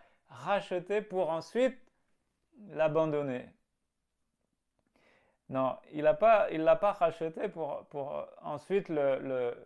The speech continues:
le faire, euh, entre guillemets, euh, galérer. Non, il nous a rachetés pour la vie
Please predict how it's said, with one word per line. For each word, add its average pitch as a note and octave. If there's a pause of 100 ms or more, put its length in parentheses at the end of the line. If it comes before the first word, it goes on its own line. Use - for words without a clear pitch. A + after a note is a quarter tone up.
(640)
le C3
faire, D3
euh, C3
entre B2+
guillemets, C#3
euh, A#2
galérer. C3
Non, E3
il E3
nous D3
a D3
rachetés C#3+
pour D3+
la B2+
vie E3+